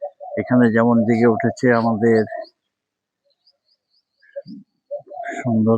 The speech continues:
সুন্দর গাছগুলি। আপনি দেখুন, বোগনভেলিয়া, সেও তার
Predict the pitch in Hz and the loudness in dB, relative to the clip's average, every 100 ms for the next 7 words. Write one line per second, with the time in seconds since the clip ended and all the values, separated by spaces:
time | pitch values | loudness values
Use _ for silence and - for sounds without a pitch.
0 | - 117 110 110 110 - - - - - | -2 -4 0 2 2 -2 -10 -12 -18 -18
1 | - 719 - 698 - - 117 117 110 104 | -16 -14 -14 -12 -14 -10 -2 0 0 -2
2 | 117 123 131 - - _ _ - - - | 0 2 0 -4 -20 _ _ -18 -16 -18
3 | - - 104 113 107 110 123 117 101 113 | -8 -4 0 2 2 0 2 2 2 2
4 | 113 110 113 110 110 107 120 - - 110 | 2 2 -2 0 2 2 0 -6 -2 0
5 | 117 117 - - 117 | 0 -2 -10 -4 0